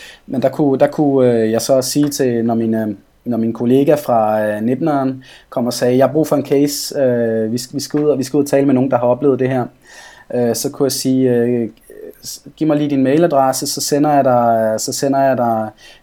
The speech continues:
de her tre et halvt tusind potentielle cases, og så kan du sådan set bare sortere dem efter, hvilken kommune du vil køre til, eller hvilket teleselskab, du, øh, er mest interesseret i."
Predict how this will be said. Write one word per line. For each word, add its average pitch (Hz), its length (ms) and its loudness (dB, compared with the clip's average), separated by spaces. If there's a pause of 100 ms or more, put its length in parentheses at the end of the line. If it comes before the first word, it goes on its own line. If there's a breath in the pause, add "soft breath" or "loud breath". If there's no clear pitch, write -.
de 139 80 2
her 123 180 2
tre - 180 0
et 117 60 0
halvt 131 180 2
tusind 135 440 0 (100)
potentielle 135 500 2
cases, 131 460 -2
og 120 60 -8
så 135 80 -4
kan 135 100 -2
du 127 60 -4
sådan 135 120 -4
set 135 140 -2
bare 127 120 0
sortere 127 340 -2
dem 127 80 0
efter, 123 200 -4
hvilken 123 240 -4
kommune 131 400 -4 (440 loud breath)
du 131 100 0
vil 117 80 0
køre 127 240 2
til, 127 140 -2
eller 117 120 2
hvilket 123 260 0
teleselskab, 131 760 -2
du, 117 380 -2
øh, 110 240 -2 (180)
er 120 60 -4
mest 123 240 0
interesseret 127 540 -2
i." 120 180 -2